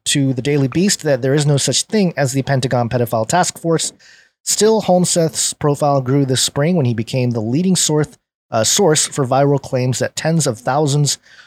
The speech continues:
of abused mole children had been rescued from underground prisons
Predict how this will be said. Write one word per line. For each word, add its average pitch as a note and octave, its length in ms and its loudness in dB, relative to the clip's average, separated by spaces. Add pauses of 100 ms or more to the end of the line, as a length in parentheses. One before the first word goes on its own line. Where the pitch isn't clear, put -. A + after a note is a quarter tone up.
(100)
of A#2+ 120 -6
abused C#3+ 680 0
mole D3 380 2
children C3 640 0
had C3 180 -2
been B2+ 140 -2
rescued A#2+ 400 -2
from B2+ 160 -2
underground A#2 440 -4
prisons A#2 520 -2